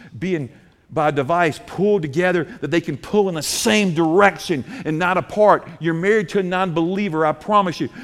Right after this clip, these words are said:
they're gonna pull in a different way. I could preach on this for days 'cause I'm really passionate about it, but I just, I want you to hear it. I, I think it's awesome. Let me tell you another reason. You match your passions. I remember when we started Christ Community Church,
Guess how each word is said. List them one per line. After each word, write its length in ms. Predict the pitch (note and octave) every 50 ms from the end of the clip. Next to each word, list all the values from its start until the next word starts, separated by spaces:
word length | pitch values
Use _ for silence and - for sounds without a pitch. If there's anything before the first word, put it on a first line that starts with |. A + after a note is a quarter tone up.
| - -
they're 100 | E3+ F3
gonna 160 | D#3+ F#3 F3+
pull 560 | F3 - - - - - A#3+ A#3+ A3+ G#3+ G3 F#3
in 80 | E3
a 60 | D3+
different 500 | C#3+ B2+ A#2 A2+ G3+ G3 - - G3 E3+
way. 320 | - E3 F3 D#3+ D3 B2+ A2+ - A#3+ A3
I 60 | A3 A3
could 160 | - D#3 -
preach 180 | - F#3+ -
on 100 | - C#3+
this 120 | C#3+ B2+ -
for 120 | - C3
days 260 | A2 B2 B2 B2 A2
'cause 80 | - C3
I'm 100 | C3 C3+
really 200 | D3+ F3 D#3+ A#2
passionate 520 | - - C#3+ C3+ C3 A#2+ - - C3 A#2
about 220 | A2 G2+ A2 G#2+ A2
it, 40 | G#2+
but 120 | A#2+ A#2+
I 20 |
just, 240 | C3 C#3 D#3 - - - - - - - -
I 20 | E3
want 220 | E3+ F#3 - -
you 60 | F3
to 60 | C3
hear 300 | G#2 - - B2 A#2+ A2+
it. 140 | A2 A2+ A#2+ -
I, 60 | C3+
I 20 |
think 180 | B2+ - E3+ D3+
it's 120 | C3 - -
awesome. 460 | - A2+ A#2 A2 G#2+ - - G#2+ F2+ - _ _ _ _ _ _ _ _ _ _ _ _ _ _ _ _ _ _ -
Let 60 | E3+
me 60 | G3
tell 160 | - - G#3
you 60 | F#3 D#3+
another 260 | D3+ D#3 E3 D#3+ C#3
reason. 380 | C3 C3 B2 G#2+ A#2+ A#2+ G#2+ - _ _ _ _ _ _ _ _ _ _ _ _ _ _ _ _ _ _ _ _ _ _ _ _ _ _ _ _ _ _ _ _ _ _ _ _ _
You 140 | - B2+ C#3
match 300 | D3 E3+ G#3 A3 G3+ -
your 100 | - C#3
passions. 540 | - - D#3 F3+ F#3 F#3 F#3 - F#3 E3 C#3
I 40 | D#3
remember 180 | D#3+ F3+ F#3
when 100 | E3+ E3+
we 80 | E3+ D3
started 260 | - - F#3 F3 D#3
Christ 320 | - - F#3 F3 E3 - -
Community 320 | E3+ D#3+ E3+ E3 D3+ C#3
Church, 600 | - - - G#3+ G3+ F#3+ F3 - - - - -